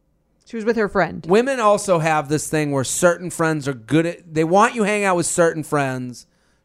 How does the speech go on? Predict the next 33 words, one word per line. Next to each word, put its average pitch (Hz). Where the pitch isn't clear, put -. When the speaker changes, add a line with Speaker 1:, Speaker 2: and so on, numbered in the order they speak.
Speaker 2:
don't 156
want 151
you 135
hanging 131
out 123
with 113
other 107
friends. -
Like, 143
I, 175
I've 180
a 190
lot 170
of 165
times 151
been 127
not 143
liked 135
by 127
the 120
significant 127
others 127
Speaker 1:
I -
could 240
see 202
that. 170
Speaker 2:
of 147
my 139
friends 160
because 139
I'm 175
there 165
going, 151